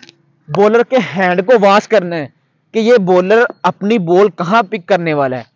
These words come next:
मतलब कहाँ मारने वाला है, मुझे short pitch, यहाँ मतलब यॉर्कर, कौन सी line पर ये बॉल डालेगा। तो आपने क्या करना है, bowler की line हाथ पर आए, end, end तक जब वो popping crease पर तक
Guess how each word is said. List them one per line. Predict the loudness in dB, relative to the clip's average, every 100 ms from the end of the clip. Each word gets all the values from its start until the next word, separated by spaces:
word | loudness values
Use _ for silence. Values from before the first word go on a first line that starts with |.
| _ _
मतलब | -2 0 0
कहाँ | -2 2 2
मारने | 2 0 0
वाला | -2 0 0
है, |
मुझे | -2 -4
short | -4 0 0 0
pitch, | -2 -2
यहाँ | -4 -4 -2 -2
मतलब | -2 -4 -4
यॉर्कर, | -2 0 0 -2 -6 _ _ _ -10
कौन | -6 -6
सी | -4 -2
line | 0 -2
पर | 0
ये | 2 2
बॉल | 2 0
डालेगा। | 0 -2 -2 0 -2 -2 -20 -20 -4
तो | 0 2 2
आपने | 0 0 -2 -2 -4
क्या | 0 0
करना | 2 0
है, | 0 0
bowler | 0 0
की | -4 -4 -4
line | -2 -2 -2 -8 -16 _ -4
हाथ | 0 0 0
पर | 0
आए, | 2 0 0
end, | -2 -2
end | 0 0 2
तक | 0 -2
जब | 0 0 0 0
वो | 0
popping | 0 -4 -6 -8
crease | -2 -2 0
पर | -2 -2
तक | -4